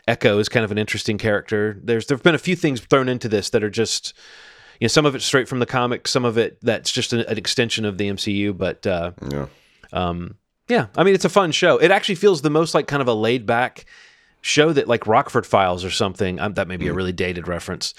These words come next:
Speaker 1: Um, <laughs> but one of those shows where you're just kind of following a detective who kind of gets himself in and out of trouble. I feel like you
Speaker 2: Yeah.
Speaker 1: could watch Hawkeye do a week to week thing where he's, like,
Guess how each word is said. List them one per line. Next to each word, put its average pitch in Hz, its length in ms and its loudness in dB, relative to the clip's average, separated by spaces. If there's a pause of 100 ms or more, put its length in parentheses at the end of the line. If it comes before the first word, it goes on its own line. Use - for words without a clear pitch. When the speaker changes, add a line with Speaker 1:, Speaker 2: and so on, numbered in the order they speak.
(260)
Speaker 1:
Um, 117 320 0
<laughs> 175 200 -6
but 175 80 6
one 220 120 8
of 220 60 8
those 185 100 4
shows 180 240 4
where 156 100 2
you're 147 120 2
just 143 140 -2
kind 151 120 2
of 120 80 -2
following 139 560 2
a 113 60 2
detective 120 560 0
who 117 100 0
kind 120 220 -2
of 95 80 -4
gets 123 180 2
himself 113 380 0
in 113 80 0
and 110 80 -2
out 104 140 0
of 92 60 -4
trouble. 101 440 2
I 104 120 -2
feel 147 160 2
like 117 160 2
you 131 60 0
Speaker 2:
Yeah. - 60 -2
Speaker 1:
could 113 100 0
watch 113 280 2
Hawkeye 117 460 2
do 107 220 2
a 95 60 2
week 117 280 -2
to 117 100 -2
week 117 200 0
thing 131 220 0
where 107 120 0
he's, 104 180 -4
like, 101 240 -2